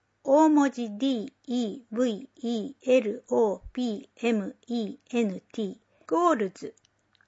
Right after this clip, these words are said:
大文字ジーオーエーエルエスの略称です。誰一人取り残さない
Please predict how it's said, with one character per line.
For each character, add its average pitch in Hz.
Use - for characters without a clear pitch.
大 302
文 294
字 240
ジ 269
ー 254
オ 254
ー 240
エ 247
ー 240
エ 247
ル 208
エ 226
ス -
の 330
略 208
称 285
で 226
す。 -
誰 339
一 -
人 233
取 220
り 269
残 269
さ 240
な 190
い -